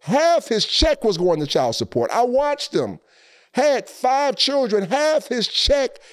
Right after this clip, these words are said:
going to child support. And do you know a couple of those kids don't even speak to him now?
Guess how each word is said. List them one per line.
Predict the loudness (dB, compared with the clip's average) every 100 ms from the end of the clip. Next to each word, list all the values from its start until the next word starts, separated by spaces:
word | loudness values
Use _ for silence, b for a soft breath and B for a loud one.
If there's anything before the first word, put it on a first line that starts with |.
| B -6
going | 0 2 2 -2
to | -4 -4
child | -2 0 2 2 0
support. | 0 0 0 -2 -4 _ _ _ _ _ _ _ _ _ _ -4
And | 0 0
do | 0
you | 0
know | 0 0
a |
couple | -2 -2 0
of |
those | 0 -2
kids | -2 -2 -2 0
don't | -2 -2
even | -4
speak | -4 -6 -4
to | -2
him | -2
now? | -2 -4 -6